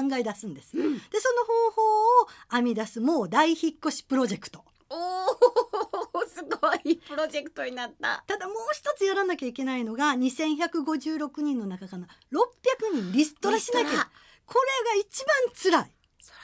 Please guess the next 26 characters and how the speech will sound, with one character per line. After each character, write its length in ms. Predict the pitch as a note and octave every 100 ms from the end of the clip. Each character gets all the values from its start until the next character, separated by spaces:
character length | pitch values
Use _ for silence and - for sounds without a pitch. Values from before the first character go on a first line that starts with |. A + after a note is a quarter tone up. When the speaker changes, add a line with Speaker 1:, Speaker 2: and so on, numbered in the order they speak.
| -
Speaker 2:
そ 140 | -
う 20 | - _
だ。 80 | - - - - -
Speaker 1:
一 280 | F4 - G#4+
応 80 | A#4
名 140 | G#4
前 200 | G4+ G#4
は 80 | G4
挙 160 | F#4 E4+
げ 40 |
た 120 | C4
け 80 | A3
ど、 80 | G#3
一 200 | - B3+
人 120 | B3+
ず 100 | C#4
つ 80 | C4
話 320 | C4+ B3 A3+
す 160 | - A#3+
の 120 | A3
に、 100 | A3+
「え 360 | C#4 E4+ G4+ A4
ー、 40 |
な 200 | D#4+ E4
ん 160 | F4
で？ 80 | F4